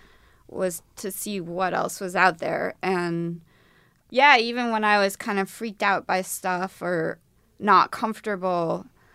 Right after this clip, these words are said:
I was taking these communities really seriously and what they had to say as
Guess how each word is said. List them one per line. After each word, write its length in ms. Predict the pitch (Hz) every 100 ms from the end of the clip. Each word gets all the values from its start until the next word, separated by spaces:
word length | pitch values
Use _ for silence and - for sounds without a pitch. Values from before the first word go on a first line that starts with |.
| _
I 180 | 196 208
was 300 | 214 202 -
taking 760 | - 247 247 240 214 196 185 -
these 260 | - 202 -
communities 640 | 226 202 196 180 185 175
really 440 | 190 196 196 185
seriously 760 | 190 - 190 190 190 - 180 175
and 120 | 175
what 180 | 180 180
they 120 | 190
had 240 | 190 185 180
to 80 |
say 420 | 196 196 185 180 175
as 400 | 170 170 175